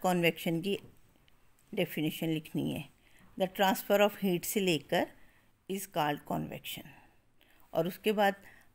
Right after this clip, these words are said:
unlike particle से लेकर एनर्जी तक, हीट एनर्जी तक, ठीक है। और ये डायग्राम बनेगी। आज के लिए इतना ही था। आपने ये नोटबुक पर नोट कर लेना है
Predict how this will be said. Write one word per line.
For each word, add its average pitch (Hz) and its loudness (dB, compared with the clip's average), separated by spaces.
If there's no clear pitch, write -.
unlike 220 0
particle 175 4
से 180 -2
लेकर 160 0
एनर्जी 175 -2
तक, - -16
हीट 175 -4
एनर्जी 151 -10
तक, - -20
ठीक - -10
है। 381 -4
और 160 -2
ये 180 -2
डायग्राम - -2
बनेगी। - -12
आज 180 -2
के - -2
लिए 180 2
इतना 170 -2
ही 233 2
था। 240 0
आपने 220 0
ये 180 2
नोटबुक 196 0
पर 233 4
नोट 214 2
कर 254 4
लेना 262 4
है 269 2